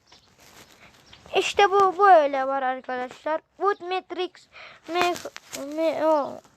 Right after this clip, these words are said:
şey var arkadaşlar. Onu denedim ben. Yoktu, olmuyor. Neydi? Ne buraya giriyordu? Bak oldu galiba. Neydi arkadaşlar?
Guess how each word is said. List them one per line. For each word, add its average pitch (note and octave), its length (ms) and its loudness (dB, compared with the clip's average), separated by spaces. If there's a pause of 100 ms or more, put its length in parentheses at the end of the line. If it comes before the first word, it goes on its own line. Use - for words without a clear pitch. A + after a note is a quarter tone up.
(120)
şey D#4+ 220 2
var C#4 160 2
arkadaşlar. C4+ 440 -2
Onu E4 220 2
denedim D#4+ 360 2
ben. C4+ 200 -6 (340)
Yoktu, C4+ 360 -8
olmuyor. A3+ 300 -12 (2500)
Neydi? A#3+ 240 -8 (840)
Ne C4 200 -6
buraya C4+ 220 0
giriyordu? B3+ 520 -4 (1400)
Bak A#3+ 180 -6
oldu - 280 -12
galiba. A#3+ 380 -14 (1500)
Neydi E4 340 2
arkadaşlar? D#4 500 -2